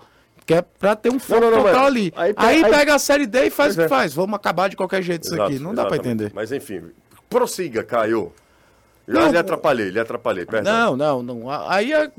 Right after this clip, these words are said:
Speaker 1: o Fortaleza em si tem que trabalhar dentro desse contexto, porque ele pode fazer seis pontos. Eu tô f-,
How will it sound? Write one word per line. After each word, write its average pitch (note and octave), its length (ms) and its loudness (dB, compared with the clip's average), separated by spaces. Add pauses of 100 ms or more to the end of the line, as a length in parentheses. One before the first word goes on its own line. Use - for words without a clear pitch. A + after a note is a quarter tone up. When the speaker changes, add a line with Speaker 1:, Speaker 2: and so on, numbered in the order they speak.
(200)
Speaker 1:
o G3 160 -6
Fortaleza F3+ 480 -2
em F#3 60 -8
si - 180 -8
tem G#3+ 160 -4
que - 80 -10
trabalhar G3+ 340 0
dentro F3+ 220 -6
desse F#3 180 -2
contexto, G3 540 0
porque F#3 180 -2
ele A#3+ 120 2
pode C4 200 2
fazer A3+ 260 0
seis D4 300 0
pontos. B3+ 540 -2 (300)
Eu A#2+ 120 -6
tô E3 140 -4
f-, D#3 160 -14